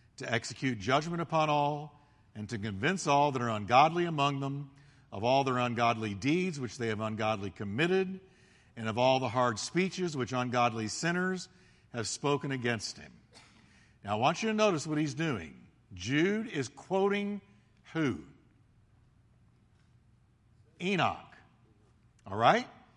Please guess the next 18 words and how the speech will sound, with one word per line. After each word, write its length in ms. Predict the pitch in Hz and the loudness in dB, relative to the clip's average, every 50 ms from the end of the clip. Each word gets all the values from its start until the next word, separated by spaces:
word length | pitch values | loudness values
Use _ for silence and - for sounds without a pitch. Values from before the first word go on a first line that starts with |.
| _ _ _ _ _ _ _ _ _ _ _ _ _ _ - | _ _ _ _ _ _ _ _ _ _ _ _ _ _ -16
See, 180 | - - 156 151 | -4 0 0 2
he 60 | 156 | 2
says, 260 | 135 151 139 127 - - - | 2 2 2 0 0 -4 -2
"Enoch, 560 | 151 160 190 214 233 240 247 254 247 - - - - - - - - _ _ _ _ _ _ - | 0 0 2 4 4 4 4 2 0 -4 -10 -18 -20 -20 -20 -20 -20 _ _ _ _ _ _ -12
the 120 | 110 113 113 | -8 -6 -4
seventh 480 | - - - 135 143 151 208 226 196 | -4 0 4 4 4 4 4 0 -4
from 160 | - - 240 233 | -6 -2 0 4
Adam." 500 | 220 202 175 135 117 120 143 165 175 180 - - - _ _ _ _ _ _ _ _ _ _ _ _ | 4 4 4 4 2 -2 -4 -6 -10 -14 -18 -20 -20 _ _ _ _ _ _ _ _ _ _ _ _
So 200 | - 139 143 151 | -4 -4 -2 -2
Enoch, 560 | 143 156 175 190 185 185 185 185 208 - - - - | 0 0 2 4 4 4 4 4 2 -2 -8 -16 -10
the 100 | 107 120 120 | -6 -2 2
real 280 | 151 208 220 190 175 | 4 6 6 6 6
Enoch, 380 | 156 143 147 147 151 160 170 127 | 4 6 6 6 6 6 4 2
goes 220 | 135 135 127 104 | 0 0 2 4
all 320 | 139 143 170 202 226 233 240 | 4 4 6 6 6 4 4
the 80 | 240 | 2
way 180 | 233 240 240 240 | 2 2 2 4
back 640 | 208 233 220 202 180 175 185 - - - - - | 4 6 8 8 6 6 4 -2 -8 -18 -20 -20